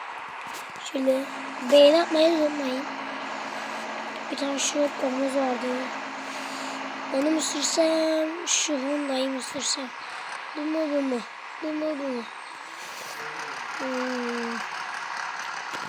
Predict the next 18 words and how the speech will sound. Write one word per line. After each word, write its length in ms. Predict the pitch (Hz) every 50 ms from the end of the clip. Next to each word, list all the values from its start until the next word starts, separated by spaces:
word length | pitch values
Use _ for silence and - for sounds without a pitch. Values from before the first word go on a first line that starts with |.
| -
Bence 380 | 277 277 294 294 262 311 302 269
bu. 180 | 294 302 277 226 - - - - - - - - - - - - - - -
Bence 360 | 311 311 330 330 320 370 359 302
bu. 160 | 330 302 247 226 - - - - - - - - - - - - - 359
Ben 160 | 359 359 339
bunu 120 | 330 330 294
sevdim. 400 | - 330 285 254 226 269 302 339 - - - - - - - - - - - - - 294
Ama 220 | 294 302 302 294
bu 60 | 302
çamurlu 440 | 294 - - 277 262 254 254 247 254
ya. 140 | 269 269 262 247 233 226 - - - - - - - - - - - - - - - - - - - - 277 277
Bunun 280 | 302 330 359 359 359
rengi 280 | 339 320 311 302 320 320
kötü. 380 | - 349 330 294 269 302 294 302
Bunun 220 | 320 339 339 330
rengini 400 | 320 320 302 285 302 302 339 311
bir 60 | 330
değiştirelim. 680 | 285 320 285 254 - - 320 339 349 330 294 277 262